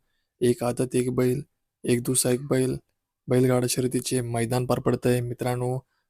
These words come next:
आजच्या भारत केसरी कोरेगाव मैदानामध्ये अनेक रथी महारथी आले आहेत. त्यामध्ये आपल्या सर्वांचा लाडका मोहिल शेठ डुमा यांचा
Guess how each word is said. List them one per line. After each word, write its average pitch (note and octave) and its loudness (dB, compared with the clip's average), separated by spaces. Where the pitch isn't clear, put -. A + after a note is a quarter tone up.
आजच्या C3+ 2
भारत B2 2
केसरी - 0
कोरेगाव B2+ 2
मैदानामध्ये B2 2
अनेक C3 2
रथी B2+ 2
महारथी B2+ 2
आले B2 4
आहेत. B2 4
त्यामध्ये B2+ -2
आपल्या B2 -2
सर्वांचा A#2+ -2
लाडका B2 -2
मोहिल B2+ 2
शेठ C3+ 2
डुमा B2+ 0
यांचा B2+ -2